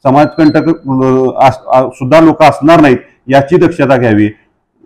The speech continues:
जर कोणाकडून एखाद्या निरपराध माणसाला मारहाण झाली किंवा कोणतीही इजा झाली किंवा कोणताही अनुचित प्रकार घडला तर संबंधित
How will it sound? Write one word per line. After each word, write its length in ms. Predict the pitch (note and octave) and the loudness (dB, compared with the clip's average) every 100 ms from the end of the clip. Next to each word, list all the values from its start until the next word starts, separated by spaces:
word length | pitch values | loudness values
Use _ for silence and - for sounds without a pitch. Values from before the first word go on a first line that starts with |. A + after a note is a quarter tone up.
| A#2+ | -4
जर 120 | D3 | -2
कोणाकडून 600 | D3+ D3+ E3 E3 D#3+ E3+ E3 - C#3 | 0 2 2 2 2 2 0 -6 -6
एखाद्या 480 | C#3 D#3 D#3+ E3 - - _ - | 0 2 4 2 0 -6 _ -2
निरपराध 540 | C3 D3 D#3+ E3+ E3+ E3 | 2 4 2 2 2 2
माणसाला 520 | D#3 C#3 D3 D3 D3+ - | 2 2 2 2 2 0
मारहाण 360 | C3 C3 D3 F3 | 0 2 4 4
झाली 260 | D3 C3 C3+ | 2 0 -2
किंवा 200 | C#3 C#3 | -4 -4
कोणतीही 460 | C#3 B2+ D3 C#3+ | -2 -2 0 0
इजा 200 | B2 D#3+ | 2 2
झाली 320 | C#3+ B2+ A2+ | 2 0 0
किंवा 560 | A2 _ _ B2 C#3 D3+ | -4 _ _ -4 0 0
कोणताही 520 | - _ - B2+ D3 | 0 _ -6 -2 2
अनुचित 320 | C3 C#3 D3 - | 2 0 -2 -6
प्रकार 280 | A2 C#3 C#3+ | -2 0 2
घडला 320 | D3 D3 B2+ - - _ | 2 4 2 0 -8 _
तर 60 | C#3 | -18
संबंधित 520 | - B2+ D3 E3 F3+ | -8 -2 0 2 2